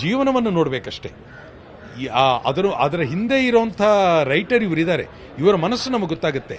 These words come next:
ಆದರೆ ಅವ್ರು ಹಾಗೆ ಬಿಹೇವ್ ಮಾಡಬೇಕು ಅನ್ನೋದಿದೆಯಲ್ಲ ಹೊರಗೆ ಕೂಡ,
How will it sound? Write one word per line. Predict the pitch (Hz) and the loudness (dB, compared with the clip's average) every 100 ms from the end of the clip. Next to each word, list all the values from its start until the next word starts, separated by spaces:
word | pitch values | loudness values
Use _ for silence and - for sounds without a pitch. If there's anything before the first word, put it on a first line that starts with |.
| - | -2
ಆದರೆ | 139 208 165 160 - - - | 0 4 4 2 -4 -18 0
ಅವ್ರು | 170 208 | 2 4
ಹಾಗೆ | 139 170 220 | 4 6 6
ಬಿಹೇವ್ | 156 139 190 247 | 4 8 8 8
ಮಾಡಬೇಕು | 240 233 233 226 214 | 6 6 4 4 2
ಅನ್ನೋದಿದೆಯಲ್ಲ | 202 185 156 139 131 143 | 2 0 -2 -2 -2 -2
ಹೊರಗೆ | 131 131 165 185 165 | -2 -2 -2 -4 -4
ಕೂಡ, | 170 | -2